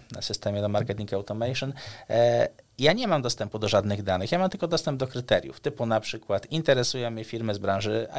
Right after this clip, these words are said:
I T w województwie mazowieckim, e, które mają obroty większe niż pięć milionów złotych rocznie. E, zakładam takie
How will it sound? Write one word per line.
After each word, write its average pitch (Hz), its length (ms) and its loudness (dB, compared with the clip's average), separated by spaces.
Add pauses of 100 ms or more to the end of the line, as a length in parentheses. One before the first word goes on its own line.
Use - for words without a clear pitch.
I 165 40 -4
T 180 280 -2
w 147 40 -8
województwie 113 500 2
mazowieckim, 151 800 2 (360)
e, 127 240 6
które 135 260 -2
mają 131 280 2
obroty 131 380 0
większe 117 320 -8
niż 113 140 -4
pięć 110 240 -2
milionów 107 380 0
złotych 98 300 -4
rocznie. - 380 -4 (440)
E, 113 340 2 (140)
zakładam 170 600 4
takie 127 460 -4